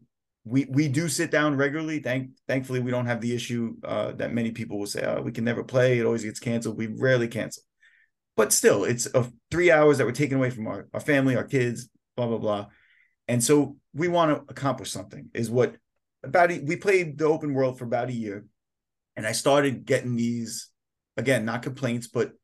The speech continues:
feedback of, eh, maybe, maybe a little bit of railroading is a good thing.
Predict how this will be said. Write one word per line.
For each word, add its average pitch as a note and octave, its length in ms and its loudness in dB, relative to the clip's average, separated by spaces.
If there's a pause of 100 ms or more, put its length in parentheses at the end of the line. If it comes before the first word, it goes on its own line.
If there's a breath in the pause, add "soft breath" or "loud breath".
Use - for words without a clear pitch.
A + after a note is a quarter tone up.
(140)
feedback B2 640 -6 (800)
of, A2 580 -2 (520)
eh, F3 500 -8
maybe, A3 560 -4 (680)
maybe C4+ 380 2
a B3+ 60 6
little G#3 320 6
bit F3 160 4
of E3 80 0
railroading D3+ 500 4
is C#3+ 160 0
a G2+ 60 -8
good - 200 -10
thing. - 260 -16